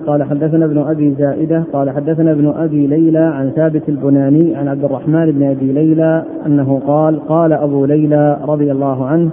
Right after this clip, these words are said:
قال رسول الله صلى الله عليه وآله وسلم: إذا ظهرت الحية في المسكن فقولوا لها: إنا نسألك بعهد نوح وبعهد سليمان بن داود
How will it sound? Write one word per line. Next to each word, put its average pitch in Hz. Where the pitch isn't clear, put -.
قال 160
رسول 151
الله 151
صلى 135
الله 143
عليه 135
وآله 147
وسلم: 160
إذا 143
ظهرت 160
الحية 156
في 143
المسكن 160
فقولوا 151
لها: 156
إنا 156
نسألك 156
بعهد 143
نوح 156
وبعهد 139
سليمان 143
بن 135
داود 147